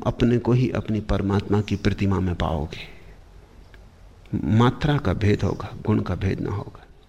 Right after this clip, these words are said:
इसलिए तुम कर्ता हो, तुम अहंकारी हो, तो तुम्हारा परमात्मा भी अहंकारी और कर्ता है। तुम सीमित हो, तुम्हारा परमात्मा भी सीमित है। तुम्हारी देह है, तुम्हारे परमात्मा की भी देह है।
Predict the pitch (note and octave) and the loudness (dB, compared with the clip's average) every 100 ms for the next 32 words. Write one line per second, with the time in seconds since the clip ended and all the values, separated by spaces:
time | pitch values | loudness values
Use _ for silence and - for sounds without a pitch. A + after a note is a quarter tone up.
0 | - - - - - - D3 E3 F3 F3 | -20 -20 -18 -16 -14 -2 0 4 2 6
1 | G#3 G#3 E3 D#3 A3 A3 G#3+ A3 - - | 4 6 4 6 6 8 6 2 -8 -20
2 | - - G3 F3 D#3+ D#3+ E3+ E3 E3+ G3 | -8 4 6 8 6 6 6 4 8 10
3 | G3+ E3+ D#3+ D#3+ D#3 D#3+ B2+ A2 G#2+ G#2+ | 8 8 4 2 2 0 0 2 0 0
4 | C#3 A#2 - C3+ C3+ - B2 A#2 G#2+ F2 | -2 0 0 2 0 0 -2 -2 -2 -4
5 | - G2+ - D#2+ - - - - _ - | -6 -8 -8 -12 -14 -20 -20 -20 _ -20
6 | - - - _ - - - A3+ A3+ - | -20 -20 -20 _ -20 -20 2 4 4 6
7 | F3+ A3+ A#3 G#3+ A3+ - - - - D#3+ | 6 6 4 4 2 0 -16 -10 -2 0
8 | E3 F3 - C3+ B2 A#2 C3 D3 D#3 D3 | 0 -2 -4 -2 -2 -2 -4 -4 -4 -6
9 | - D#2+ A#1+ - - - - - - - | -6 -6 -6 -10 -18 -20 -20 -20 -20 -20
10 | - F3 G#3 G#3+ F3+ C3 G3 A3 A3 G#3 | 0 8 10 10 6 8 10 10 8 6
11 | E3+ E3 F3 D3+ B2 B2 A#2+ D#3 D#3 D3+ | 4 2 2 0 0 -2 -2 -4 -2 -4
12 | A#2+ G2 G2 F#2+ | -4 -2 -4 -4